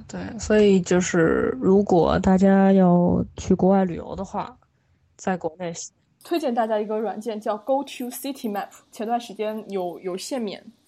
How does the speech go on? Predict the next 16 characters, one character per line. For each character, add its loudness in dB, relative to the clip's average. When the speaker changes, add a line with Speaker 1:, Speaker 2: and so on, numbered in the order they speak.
Speaker 1:
是 -12
吧？ -8
是 -8
你 -6
之 -12
前 -4
Speaker 2:
对， -4
那 -8
个 -2
软 -4
件 -8
特 -8
别 -4
好， -8
就 -10
是 -8